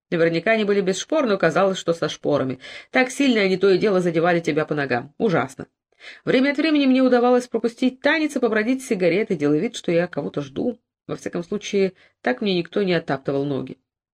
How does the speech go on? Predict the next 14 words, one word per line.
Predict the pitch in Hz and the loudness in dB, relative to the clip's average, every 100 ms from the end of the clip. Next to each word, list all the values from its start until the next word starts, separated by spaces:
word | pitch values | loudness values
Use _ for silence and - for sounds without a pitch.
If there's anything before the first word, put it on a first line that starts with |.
| - | -20
К | |
счастью, | - 302 330 302 | -4 -2 0 0
одна | 269 | 0
партнёрша | 269 254 285 294 262 | 0 0 -2 -2 0
у | |
меня | 240 254 | 0 2
была | 240 233 | 2 0
прекрасная, | 214 - 131 - 156 | -2 -2 -2 -2 -6
наша | 214 247 | -8 -8
хозяйка. | 262 269 120 - - - _ _ - - | -8 -6 -6 -8 -16 -20 _ _ -20 -10
Очевидно, | - - 240 330 320 | -6 -4 -2 -2 0
её | 302 320 | 0 0
кто-то | - 294 - | -4 -8 -4
подвёл. | 208 151 160 202 | -4 -2 -4 -4